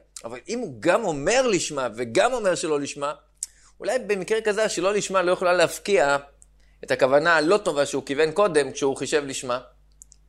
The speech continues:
הוא מנסה להוכיח את זה, וכמו שאמרנו, הגמרא דוחה, והגמרא בסוף מעמידה כן כמו רבא, שהקורבן יהיה כשר אם הוא חישב לשמה, הוא חישב לשמה ושלא לשמה, הקורבן יהיה כשר, קורבן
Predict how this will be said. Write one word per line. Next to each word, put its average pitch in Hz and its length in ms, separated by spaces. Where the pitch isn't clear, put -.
הוא 139 100
מנסה 160 300
להוכיח 180 480
את 104 100
זה, 123 260
וכמו 160 220
שאמרנו, 196 300
הגמרא 160 280
דוחה, 156 320
והגמרא 131 280
בסוף 147 260
מעמידה 143 320
כן 160 200
כמו 131 280
רבא, 117 320
שהקורבן 107 1300
יהיה 143 260
כשר 180 600
אם 139 100
הוא 143 100
חישב 147 420
לשמה, 147 540
הוא 131 160
חישב 147 500
לשמה 135 420
ושלא 151 300
לשמה, 175 280
הקורבן 160 340
יהיה 165 120
כשר, 170 240
קורבן 151 220